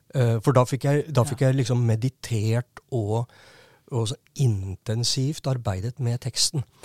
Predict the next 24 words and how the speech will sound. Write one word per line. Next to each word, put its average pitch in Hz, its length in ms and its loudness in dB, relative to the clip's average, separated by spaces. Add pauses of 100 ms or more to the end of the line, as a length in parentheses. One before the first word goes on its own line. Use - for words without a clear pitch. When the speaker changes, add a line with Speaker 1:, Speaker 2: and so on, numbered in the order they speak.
(460)
Speaker 1:
For, 139 180 2 (120)
for 156 140 2
så 139 840 2
detaljert, 156 640 -2
det, 127 380 -2 (120)
eh, 135 480 -2
at - 140 -8
man 147 100 0
liksom 131 220 -4
sitter 123 480 -4
med 117 280 -4 (100)
en, 120 180 -2 (100)
altså 139 220 -4
s-, - 220 -4
hvis 127 240 -4
du 139 80 -8
tenker 120 400 -4
på 117 200 -2
Efeser- 110 420 -4
og 104 60 -8
Kolosserbrevet, 98 640 -6 (560)
som 139 220 -2
jo 135 200 -2
ikke - 260 -8